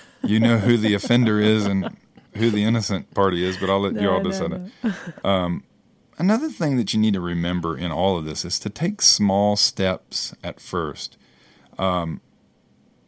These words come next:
Speaker 1: for example, let's say you're one of these people that's, uh, calling your spouse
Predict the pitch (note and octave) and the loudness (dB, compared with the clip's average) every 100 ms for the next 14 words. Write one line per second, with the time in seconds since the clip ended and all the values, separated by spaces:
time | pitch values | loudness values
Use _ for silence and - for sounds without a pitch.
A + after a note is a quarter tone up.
0 | - - E3 D#3+ B2 F2+ C3+ - C3+ A#2+ | -10 -8 -2 -2 -2 -2 -4 -2 -2 0
1 | A#2 A2+ A2+ G2+ G2 - G#2+ G2 D#2+ - | 0 2 2 0 -2 0 0 0 -4 -8
2 | - - - F2 D#2+ - - G#2+ G2+ E2+ | -12 -14 -10 -8 -6 -6 -2 0 0 -4
3 | - F#2+ F2 D#2+ - | -6 -4 -4 -4 -8